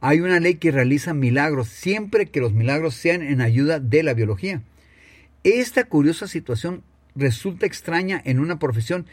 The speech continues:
que por mucho tiempo se ha dedicado a encontrar explicaciones lógicas de los milagros bíblicos. Sin embargo, ocurre todo lo contrario con los modernos hacedores de milagros matemáticos,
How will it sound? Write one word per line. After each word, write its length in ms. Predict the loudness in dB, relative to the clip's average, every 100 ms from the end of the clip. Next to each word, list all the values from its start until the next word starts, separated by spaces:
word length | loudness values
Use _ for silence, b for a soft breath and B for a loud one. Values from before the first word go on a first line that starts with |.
| B B B
que 180 | 4 4
por 260 | 6 2 4
mucho 320 | 0 -4 -6
tiempo 360 | -6 -4 -2 -2
se 200 | -2 0
ha 80 |
dedicado 440 | 2 0 0 -2 -2
a 40 |
encontrar 460 | -4 -4 -2 0 -2
explicaciones 760 | -2 -8 -6 -4 -4 0 2
lógicas 540 | 4 4 2 0 -2 0
de 80 | 0
los 100 | 2
milagros 440 | 2 0 0 0
bíblicos. 480 | -2 -2 -6 -10 -16 _ B B B B B
Sin 220 | -2 2
embargo, 460 | 2 2 0 2 2
ocurre 540 | 2 0 -2 0 -2 -4 _ _
todo 300 | 4 4 4
lo 140 | 0
contrario 500 | 0 -4 -2 0 0
con 120 | 0
los 100 | 0
modernos 640 | 0 2 2 0 -2 -6 -4
hacedores 520 | -4 -2 -2 0 0
de 100 | 0
milagros 400 | 0 0 -2 -2
matemáticos, 680 | -4 -4 -4 -4 -6 -8